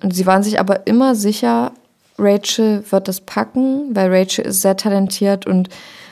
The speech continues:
in der Familie wurde ja sowieso Kreativität extrem gefördert und deswegen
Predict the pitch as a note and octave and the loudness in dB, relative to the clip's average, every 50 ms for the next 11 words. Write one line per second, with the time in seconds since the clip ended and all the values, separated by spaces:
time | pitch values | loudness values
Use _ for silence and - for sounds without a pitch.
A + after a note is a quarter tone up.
0 | - _ - - G#3 G3+ G3+ G3 G3 A3 G3 F#3+ F#3+ F#3+ F#3+ F3+ F#3 F#3 F#3 F#3 | -20 _ -6 0 2 4 4 4 4 4 4 6 6 4 4 4 4 4 4 4
1 | F3+ F#3+ F3+ F#3 F3+ F3+ F#3 F#3 - - G3+ G3 F#3+ F#3+ - G3+ F#3+ G3 G3 - | 4 2 0 0 0 -2 -4 -4 -2 0 0 0 0 0 -2 -2 -2 -2 0 0
2 | G#3 G3 F#3+ F#3+ - - G3+ F#3+ - - - - - - G3+ G3 G3 G3 G3 F#3+ | 0 0 -2 -4 -4 -6 -6 -6 -6 -8 -8 -8 -6 -2 0 0 0 0 -2 -4
3 | F#3+ - - F#3+ F#3+ F#3+ G3 F#3+ F#3+ F#3+ - F#3 F#3 F3+ F#3+ F3+ - - F#3+ F#3 | -6 -2 -2 0 0 2 0 -2 -2 -4 -4 -4 -2 -2 -4 -6 -6 -4 -4 0
4 | F3+ F#3 F#3 F#3 | 0 2 0 0